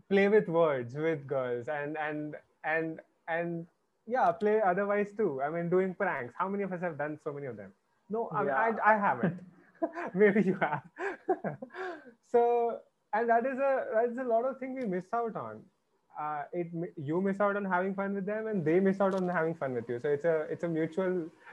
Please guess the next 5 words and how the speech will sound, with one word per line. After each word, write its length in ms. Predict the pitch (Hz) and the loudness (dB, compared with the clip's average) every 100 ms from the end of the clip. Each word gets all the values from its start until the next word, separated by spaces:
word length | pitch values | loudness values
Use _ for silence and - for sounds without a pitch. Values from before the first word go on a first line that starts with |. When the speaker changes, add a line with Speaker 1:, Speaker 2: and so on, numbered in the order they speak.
| 156 | -2
Speaker 1:
loss. 340 | 143 135 104 | 4 6 6
Speaker 2:
Yeah. 460 | 160 170 175 165 160 - | 4 4 4 2 -2 -12
Speaker 1:
<laughs> 40 | 208 - _ _ _ _ _ _ _ - | -18 -18 _ _ _ _ _ _ _ -2
Speaker 2:
Yeah. 240 | 156 151 151 - _ _ _ _ _ _ _ _ | 2 4 2 -12 _ _ _ _ _ _ _ _
Speaker 1:
So 500 | - 214 208 202 196 | 4 8 8 6 4